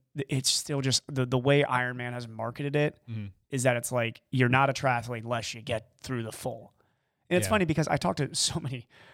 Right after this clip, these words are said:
Speaker 1: so many of us pros are like, yes, there are the guys who really specialize in that long distance and they do it well.
Speaker 2: Yeah.
Speaker 1: But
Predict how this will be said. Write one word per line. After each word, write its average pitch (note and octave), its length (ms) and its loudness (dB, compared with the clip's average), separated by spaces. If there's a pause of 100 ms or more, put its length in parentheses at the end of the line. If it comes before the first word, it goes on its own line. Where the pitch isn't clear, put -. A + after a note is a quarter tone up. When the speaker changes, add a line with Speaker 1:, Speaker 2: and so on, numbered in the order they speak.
(120)
Speaker 1:
so A3+ 180 4
many F#3+ 120 4
of C#3+ 80 4
us C3 100 0
pros A2+ 340 -2
are C3+ 100 2
like, C3 220 2 (580)
yes, F3 260 6
there E3 160 8
are D3+ 80 8
the C#3 80 0
guys B2+ 200 4
who B2+ 80 0
really B2 220 0
specialize A#2+ 420 0
in B2 40 -6
that A2+ 120 -4
long A#2 240 -4
distance B2 300 0
and B2 60 -8
they A#2 80 -2
do A#2 180 -4
it A2+ 60 -10
well. A#2 460 6
Speaker 2:
Yeah. A2 100 -6 (420)
Speaker 1:
But - 180 6